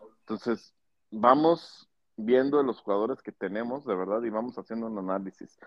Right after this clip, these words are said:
Ahorita resumiste más o menos bien, pero me gustaría te hacer más puntual, ¿no? Hacer, hacer un, una cirugía ahí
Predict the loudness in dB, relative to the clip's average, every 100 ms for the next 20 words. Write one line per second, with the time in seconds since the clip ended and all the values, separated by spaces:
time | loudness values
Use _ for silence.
0 | -20 _ 6 6 6 2 2 -4 -8 -6
1 | -6 -6 -6 -6 -6 -6 -4 -6 -4 -6
2 | -6 -6 -6 -4 -4 -2 -2 -2 -4 -4
3 | _ _ _ _ _ _ -10 0 0 0
4 | -6 -8 -2 4 4 2 -10 _ -10 -4
5 | -2 0 2 2 0 _ _ _ -6 -4
6 | 2 4 4 0 -2 -4 -6 _ _ -20
7 | -10 -2 0 0 -2 -4 -2 0 4 6
8 | 4 0 -4